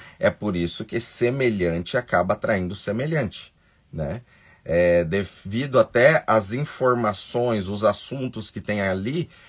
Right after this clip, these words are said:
vai se tornar interessante pra alguns, como vai se tornar desinteressante pra outros.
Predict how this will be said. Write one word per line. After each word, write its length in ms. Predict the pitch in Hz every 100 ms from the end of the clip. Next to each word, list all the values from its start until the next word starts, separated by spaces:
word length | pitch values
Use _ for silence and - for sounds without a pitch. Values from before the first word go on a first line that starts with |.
| -
vai 200 | - 113
se 160 | 127 -
tornar 320 | 135 120 107
interessante 560 | 104 98 95 - 87 -
pra 140 | 113
alguns, 440 | 120 98 113 160
como 380 | - 139 120 131
vai 200 | 113 120
se 200 | 127 147
tornar 640 | - 139 113 98 90 110 - - _ _ _
desinteressante 1040 | 98 127 170 147 151 - 120 110 - 98 -
pra 160 | -
outros. 580 | 151 131 113 - - -